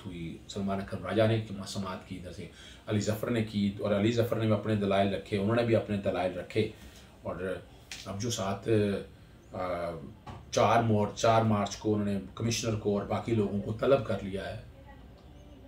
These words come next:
ये इन सबको पहले तलब करना चाहिए था। ये inquiry सारी पहले होनी चाहिए थी। ये investigation, ये पहले, जिसकी बुनियाद पर आप फैसला करते ना,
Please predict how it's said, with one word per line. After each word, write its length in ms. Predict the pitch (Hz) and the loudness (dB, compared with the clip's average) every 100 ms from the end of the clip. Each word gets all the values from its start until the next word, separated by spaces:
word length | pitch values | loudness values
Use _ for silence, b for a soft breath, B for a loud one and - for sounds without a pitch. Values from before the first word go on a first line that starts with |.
| - - - - - - 151 | -20 -20 -20 -20 -20 -4 8
ये 100 | 170 | 8
इन 140 | 170 | 10
सबको 340 | - 151 - | 6 4 4
पहले 400 | - - 151 170 | 2 8 10 12
तलब 320 | 185 151 139 123 | 10 10 10 8
करना 280 | 107 110 | 4 4
चाहिए 340 | 110 98 90 87 | 2 0 -4 -8
था। 220 | - - - - - | -10 -18 -20 -16 8
ये 120 | 160 | 8
inquiry 340 | 156 123 165 170 | 10 10 12 10
सारी 280 | 143 151 | 10 8
पहले 300 | 160 143 151 | 8 10 12
होनी 240 | 175 117 110 | 12 10 4
चाहिए 280 | 104 92 90 | 2 -2 -6
थी। 160 | - - - - - - - - - - | -12 -18 -20 -20 -20 -18 -18 -18 -6 4
ये 80 | 160 | 8
investigation, 520 | 147 - 175 170 208 | 8 8 6 8 10
ये 140 | 214 | 10
पहले, 300 | 190 180 175 | 12 12 12
जिसकी 300 | 185 190 - | 12 10 10
बुनियाद 520 | 175 175 185 269 285 | 8 12 12 12 12
पर 60 | 247 | 12
आप 320 | 196 185 - - | 12 12 12 4
फैसला 360 | 156 - 160 | 6 10 8
करते 300 | 156 120 151 | 10 8 10
ना, 100 | 208 | 12